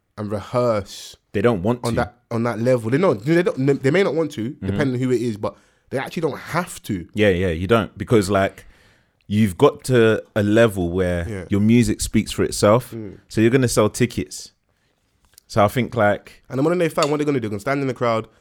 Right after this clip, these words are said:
Speaker 1: phone out, Instagram, Snapchat,
Speaker 2: Mm-hmm.
Speaker 1: whatever, live, whatever. Did they soak in the moment? Did they really en-, did you really genuinely enjoy?
Speaker 2: Yeah.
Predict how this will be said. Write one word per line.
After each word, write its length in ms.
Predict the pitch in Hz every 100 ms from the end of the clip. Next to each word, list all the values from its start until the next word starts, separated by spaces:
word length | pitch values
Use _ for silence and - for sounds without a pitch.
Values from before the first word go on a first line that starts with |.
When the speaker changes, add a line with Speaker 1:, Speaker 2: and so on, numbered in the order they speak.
| _ _
Speaker 1:
phone 360 | - 131 131 120
out, 160 | 110
Instagram, 420 | 123 123 117 120
Snapchat, 640 | 113 - 113 - 113 104 - 95
Speaker 2:
Mm-hmm. 260 | 90 92 98 _ _
Speaker 1:
whatever, 480 | 101 110 113 117 117
live, 360 | 113 117 107
whatever. 540 | 107 104 107 104 101 104 _ _ _ _ _ -
Did 100 | 113
they 60 | 110
soak 280 | 127 120
in 60 | 120
the 60 | 113
moment? 380 | 120 117 110 104
Did 80 |
they 80 | 110
really 300 | 110 123 127
en-, 120 | 120
did 220 | 113 127 147
you 80 |
really 300 | 156 185 170
genuinely 400 | 143 160 151 143 123
enjoy? 500 | 113 131 127 110 127
Speaker 2:
Yeah. 240 | 95 87